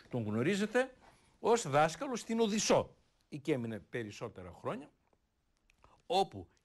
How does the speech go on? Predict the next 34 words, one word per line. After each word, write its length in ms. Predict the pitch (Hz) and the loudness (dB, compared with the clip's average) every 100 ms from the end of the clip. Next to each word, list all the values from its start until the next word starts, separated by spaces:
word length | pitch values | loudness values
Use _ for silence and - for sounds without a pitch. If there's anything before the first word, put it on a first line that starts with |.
| _ | _
και 120 | - | 0
εκεί 520 | 180 127 - 151 254 339 _ _ _ | 2 2 0 -8 -8 -10 _ _ _
εφήρμοσε, 800 | - - - 139 147 185 - 320 - _ _ _ - | -4 -2 0 -2 -2 -6 -10 -12 -16 _ _ _ -2
έχοντας 560 | 190 233 165 120 110 | 2 2 0 -4 -6
πάρει 280 | - 202 147 | 2 4 4
από 100 | 120 | 0
τον 240 | 120 113 | -6 -8
Ιγνάτιο 720 | 113 107 143 165 123 - 87 - _ _ | -8 -6 0 0 0 -6 -12 -14 _ _
της 180 | 135 139 | -12 -8
Ουγγροβλαχίας, 840 | 113 113 110 101 143 117 - - _ _ _ | -8 -6 -6 -8 -4 -4 -4 -12 _ _ _
γιατί 280 | _ 110 110 | _ -12 -8
εξαίρετος, 720 | 120 - - 123 104 92 107 - 107 - - - | -8 -6 0 2 2 -4 -10 -14 -16 -18 -20 -12
εγώ 180 | 110 120 | -10 -10
τον 140 | 117 | -10
θεωρώ 220 | 101 113 | -6 -6
από 100 | 139 | -6
τους 100 | 139 | -8
δασκάλους 420 | 139 139 202 190 | -12 -12 -8 -8
του 80 | 160 | -8
Γένους, 380 | 214 170 113 101 | -4 0 0 0
αλλά 160 | 107 104 | -2 -2
τα 120 | 110 | -4
διαδικαστικά 580 | 101 101 101 107 - 165 | -4 -4 -6 -8 -6 -8
και 100 | 131 | -6
τα 140 | 117 | -8
τέτοια, 320 | 302 285 320 - _ _ - _ | -10 -12 -14 -16 _ _ -20 _
δείτε 340 | 151 220 214 | -4 -2 0
λίγο 240 | 156 131 120 | 2 2 0
την 180 | 120 | -2
επόμενη 440 | 110 92 110 101 98 | -4 -2 -2 -2 -4
εικόνα. 500 | 90 - 104 92 156 - _ | -4 0 0 -2 -10 -16 _
Αυτή 340 | 131 - - | -4 -4 -4
η 40 | 247 | -6
εικόνα 580 | 202 - 147 110 110 | -4 0 2 2 -2